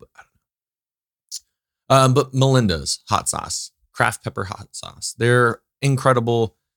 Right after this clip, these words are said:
They've been so kind and generous to me. They've sent me so many sauces to try. I, I highly, highly suggest you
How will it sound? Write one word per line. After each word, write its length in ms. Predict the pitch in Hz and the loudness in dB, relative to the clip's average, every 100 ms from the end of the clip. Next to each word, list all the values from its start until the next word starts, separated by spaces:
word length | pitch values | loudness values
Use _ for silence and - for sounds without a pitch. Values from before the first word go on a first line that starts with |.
| - | -6
They've 120 | 117 | -2
been 140 | 117 | 0
so 300 | 107 - 113 | 0 2 2
kind 420 | 107 - 113 110 107 | 0 -2 0 2 2
and 120 | 98 | 0
generous 360 | 98 98 95 | -2 -2 -4
to 100 | - | -4
me. 140 | 95 92 | -2 0
They've 180 | 95 92 | 0 0
sent 200 | 98 92 | -2 -2
me 80 | |
so 220 | 95 - 101 | -2 0 0
many 420 | 98 98 95 90 _ _ _ _ _ _ | -2 -4 -4 -8 _ _ _ _ _ _
sauces 480 | - 110 113 - 98 | -2 2 2 0 -4
to 100 | - | -6
try. 460 | - 113 113 113 104 _ _ _ _ _ - | 0 2 4 2 0 _ _ _ _ _ -2
I, 220 | 113 110 | 0 2
I 140 | 104 | 0
highly, 600 | 104 - - 113 110 104 98 | -4 -4 0 0 2 0 -4
highly 420 | - 98 95 95 | -6 -6 -6 -6
suggest 520 | - 95 90 87 - | -10 -6 -6 -6 -6
you 320 | 90 87 87 | -6 -6 -8